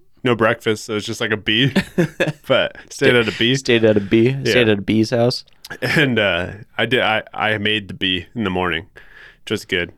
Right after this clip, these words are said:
Speaker 1: Cheaper. Fucking, I think it tastes better.
Speaker 2: Okay, so how does it work? Are there other people staying in the house with you?
Speaker 1: Yeah, but they weren't. They're, they did a, they did a different,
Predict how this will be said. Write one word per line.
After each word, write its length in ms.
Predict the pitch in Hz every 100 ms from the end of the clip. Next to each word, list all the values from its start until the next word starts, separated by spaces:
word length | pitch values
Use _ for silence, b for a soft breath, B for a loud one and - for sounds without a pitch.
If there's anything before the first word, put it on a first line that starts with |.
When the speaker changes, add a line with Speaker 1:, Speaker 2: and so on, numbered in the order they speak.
| _ _
Speaker 1:
Cheaper. 420 | - 120 113 107
Fucking, 280 | 101 98 92
I 60 | 92
think 160 | 104
it 80 | -
tastes 240 | - 90 -
better. 300 | 95 95 -
Speaker 2:
Okay, 140 | 127 135
so 120 | 123
how 60 |
does 120 | 123 139
it 60 |
work? 180 | 117 110
Are 80 | 107
there 140 | 113
other 160 | 98 120
people 260 | 143 135
staying 240 | 120 110 113
in 60 | 113
the 60 |
house 240 | 107 110 -
with 160 | 107
you? 200 | 127 135 156 240
Speaker 1:
Yeah, 580 | 131 123 131 135 143 143
but 260 | 127 123
they 140 | 120 120
weren't. 480 | 107 110 101 - -
They're, 340 | 120 131 135 -
they 280 | 120 123 127
did 180 | 127 120
a, 160 | 107 -
they 140 | 120
did 180 | 120 123
a 80 | 117
different, 440 | 110 107 120 117